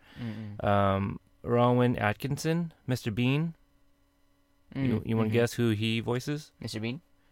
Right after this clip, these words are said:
Speaker 2: Well, I just said Mister Bean, but in the, uh, Lion King.
Speaker 1: Ed.
Speaker 2: <laughs> He does talk. The actor can talk. <laughs>
Speaker 1: Oh.
Speaker 2: <laughs> Yeah, I
Speaker 1: Um,
Speaker 2: think he was Johnny English, and I think he had, you know, his role was speaking there too.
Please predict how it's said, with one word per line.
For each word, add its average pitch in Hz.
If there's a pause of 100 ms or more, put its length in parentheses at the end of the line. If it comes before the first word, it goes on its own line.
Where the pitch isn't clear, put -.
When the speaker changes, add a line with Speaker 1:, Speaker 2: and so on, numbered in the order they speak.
(340)
Speaker 2:
Well, 101
I 110
just 107
said 131
Mister 107
Bean, 98
but 98
in 110
the, 98 (420)
uh, 95
Lion 113
King. 85 (1120)
Speaker 1:
Ed. 104 (720)
Speaker 2:
<laughs> 127 (1080)
He 175
does 151
talk. 120
The 120
actor 120
can 120
talk. 92 (120)
<laughs> 139
Speaker 1:
Oh. 147 (140)
Speaker 2:
<laughs> -
Yeah, 107 (220)
I 113
Speaker 1:
Um, 120
Speaker 2:
think 151
he 147
was 139
Johnny 123
English, 113
and 104
I 101
think 110
he 107
had, 101
you 107
know, 90
his 98
role 98
was 95
speaking 92
there 90
too. 95